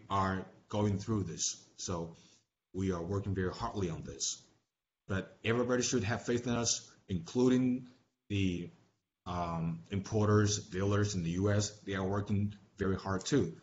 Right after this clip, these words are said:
to get the fireworks to the stores, get the fireworks to the, to the consumers.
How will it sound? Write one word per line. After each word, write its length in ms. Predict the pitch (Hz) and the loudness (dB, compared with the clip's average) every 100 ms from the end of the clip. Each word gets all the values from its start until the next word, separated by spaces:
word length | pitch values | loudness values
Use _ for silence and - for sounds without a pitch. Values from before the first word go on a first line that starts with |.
| - | -12
to 80 | 101 | -6
get 200 | 98 85 | -2 -4
the 60 | |
fireworks 400 | 82 98 107 104 - | -2 0 2 0 -2
to 80 | |
the 140 | 110 117 | -4 -4
stores, 420 | - 107 101 - - _ - | 0 2 2 -2 -10 _ -12
get 120 | - | -10
the 60 | |
fireworks 420 | - 90 90 92 - | -4 -2 -2 -4 -4
to 140 | - | -4
the, 280 | 82 78 78 - | -4 -4 -8 -14
to 80 | - | -14
the 100 | 76 | -14
consumers. 640 | - - - 82 - - | -12 -8 -6 -6 -8 -10